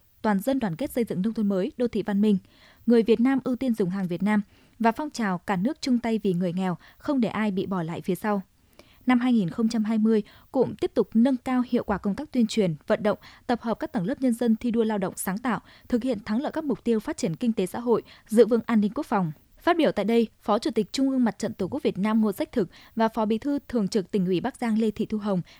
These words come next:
đánh giá cao những kết quả, đóng góp của cụm thi đua, đồng thời mong muốn Mặt trận Tổ quốc các tỉnh nâng cao hơn nữa hiệu quả tuyên truyền, vận động, tập hợp các tầng lớp nhân dân,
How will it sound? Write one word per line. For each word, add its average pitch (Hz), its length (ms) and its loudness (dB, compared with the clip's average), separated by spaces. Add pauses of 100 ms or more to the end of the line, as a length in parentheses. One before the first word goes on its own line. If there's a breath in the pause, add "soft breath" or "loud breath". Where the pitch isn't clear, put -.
đánh 220 160 6
giá 214 100 -2
cao 262 220 -2
những 233 160 -2
kết - 200 -6
quả, 202 300 -2
đóng 196 140 0
góp 285 220 -6
của 196 120 -2
cụm 202 260 0
thi 220 140 -2
đua, 214 180 4 (440 loud breath)
đồng 214 140 4
thời 214 180 -2
mong 240 220 2
muốn 214 180 4 (240 loud breath)
Mặt 226 180 0
trận 220 160 -4
Tổ 214 120 -2
quốc 269 160 -6
các 339 180 -8
tỉnh 180 220 0
nâng 254 120 0
cao 262 180 -4
hơn 240 160 2
nữa 220 180 2
hiệu 247 120 -2
quả 202 140 -4
tuyên 262 220 -2
truyền, 196 260 0 (200 soft breath)
vận 190 200 0
động, 220 140 2 (280 soft breath)
tập 226 160 0
hợp 214 160 -4
các - 120 -8
tầng 196 140 -2
lớp 262 140 -2
nhân 240 120 2
dân, 208 220 2